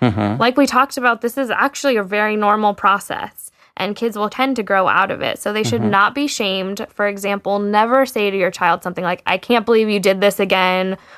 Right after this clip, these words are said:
Speaker 2: or, "You're costing us so much money because we're having to wash your sheets every night."
Speaker 1: Mm-hmm.
Speaker 2: Um, it's really important not to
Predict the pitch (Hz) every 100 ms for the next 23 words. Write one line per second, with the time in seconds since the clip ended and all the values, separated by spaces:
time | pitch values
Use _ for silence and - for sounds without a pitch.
0 | _ - 196 190 196 202 247 240 233 247
1 | 233 - 233 220 214 233 226 226 214 220
2 | 208 208 208 202 202 196 196 208 190 -
3 | 247 247 233 220 214 202 202 196 113 113
4 | 110 117 139 196 - - 226 226 208 240
5 | 294 330 339 330 - 233 226 240 214 208
6 | - - 196 190 - - 185 185